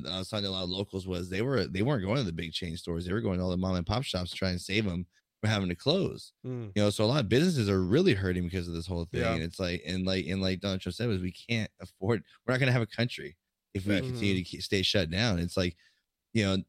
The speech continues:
Speaker 1: I mean, I've, I've had to be really cautious with this whole thing 'cause of my father-in-law and stuff like that, and I don't take it lightly.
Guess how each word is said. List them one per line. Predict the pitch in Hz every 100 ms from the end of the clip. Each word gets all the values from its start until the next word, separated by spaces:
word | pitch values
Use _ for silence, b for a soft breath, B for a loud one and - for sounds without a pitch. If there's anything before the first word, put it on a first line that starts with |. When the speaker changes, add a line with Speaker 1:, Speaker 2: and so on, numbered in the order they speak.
| _ -
Speaker 1:
I | 107
mean, | 101 98 95 95 - _ _
I've, | 107 135 123
I've | 98 143
had | 151
to | 127
be | 104
really | 98 101 95
cautious | - 90 90
with | 90
this | 87 -
whole | 82
thing | 90 87
'cause | 85
of |
my | 85
father-in-law | 80 85 85 85
and | 85
stuff | - 85
like | 82 82
that, | 87 85
and | 73
I | 87
don't | 92
take | - 80
it | 78
lightly. | 85 98 76 69